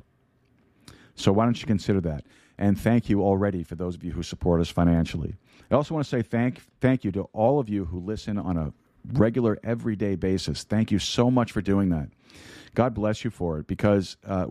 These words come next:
I mean, we have a core group of really faithful people that listen to everything that comes out. And, uh, I am so thankful and appreciative of that.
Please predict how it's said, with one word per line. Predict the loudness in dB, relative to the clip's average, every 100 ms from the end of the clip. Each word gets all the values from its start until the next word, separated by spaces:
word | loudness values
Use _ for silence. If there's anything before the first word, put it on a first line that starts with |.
| -4
I | 4
mean, | 4 6
we | 4
have | 4
a | -4
core | -6 0 2 2 0
group | 2 2 2
of | -4 -2
really | 0 -2
faithful | -4 -8 -4 -6
people | 2 2 2 -2
that | -2
listen | -2 0 2 0 -2 _ _
to | -8 -6 -2
everything | 0 2 2 2
that | 0 0
comes | 0 2
out. | 2 0 -4 -10 -20 -20 -20 -14 2
And, | 4 6 4 4
uh, | 2 4
I | 4
am | 2 2
so | 0 2
thankful | 2 0 0
and | -2
appreciative | -2 -2 -2 -2 -4
of | -4 0
that. | 2 2 2